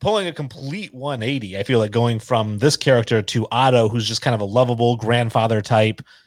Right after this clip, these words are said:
works in the shop as a garage. Um, you know, he was played by Robert Duvall, huge star at this point. I mean, Duvall's on Apocalypse Now, The Godfather.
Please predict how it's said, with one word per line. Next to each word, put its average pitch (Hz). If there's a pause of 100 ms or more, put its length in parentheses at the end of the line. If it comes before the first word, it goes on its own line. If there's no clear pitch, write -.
(220)
works 127
in 127
the 117
shop 117
as 110
a 110
garage. 104 (400)
Um, 95 (340)
you 131
know, 120
he 165
was 165
played 156
by 127
Robert 120
Duvall, 107
huge 170
star 95
at 90
this 98
point. 95
I -
mean, 101
Duvall's 113
on 107
Apocalypse 113
Now, 104
The 104
Godfather. 98